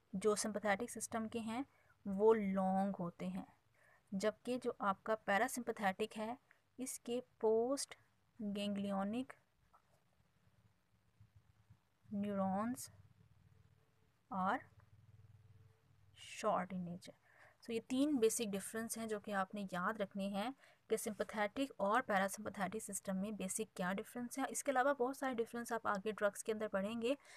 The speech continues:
लेकिन structure के हवाले से, anatomy के हवाले से इसका यही तीन difference है। Then आ जाता है हमारे पास third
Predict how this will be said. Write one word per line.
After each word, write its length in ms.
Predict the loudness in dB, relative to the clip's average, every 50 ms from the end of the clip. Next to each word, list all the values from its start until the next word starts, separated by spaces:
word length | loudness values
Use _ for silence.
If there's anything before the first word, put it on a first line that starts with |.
| -18 -10 0
लेकिन 400 | 4 4 4 6 4 0 0 2 2 4
structure 520 | 2 4 4 4 2 2 2 0 2 2
के 120 | 2 2 2
हवाले 380 | 2 2 2 2 2 2 0
से, 260 | 0 0 -2 -2 -4 -4 _ _ _ _ _ _ 0
anatomy 460 | 0 2 2 2 2 0 0 -4 -2
के 100 | 0 0
हवाले 360 | 2 2 2 2 2 0 -2
से 160 | -4 -2 -2
इसका 380 | -2 0 0 0 0 -2 -2 -4 _ _ _ _ _ -4
यही 260 | -4 -2 -2 -2 -2
तीन 260 | -2 0 0 0 0
difference 440 | 0 -2 -6 -8 -8 -8 -6 -6 -8
है। 80 | -10 -10 _ _ _ _ _ _ _ _ _ _ _ _ _ _ _ _ _ _ -20 -20 -20 -20 -14 _ -2
Then 180 | 4 4 6 6
आ 80 | 6
जाता 240 | 6 4 2 2 2
है 140 | 2 4 4
हमारे 280 | 4 4 4 4 4 4
पास 260 | 2 2 2 2 0
third 420 | -2 4 6 6 6 6 4 -2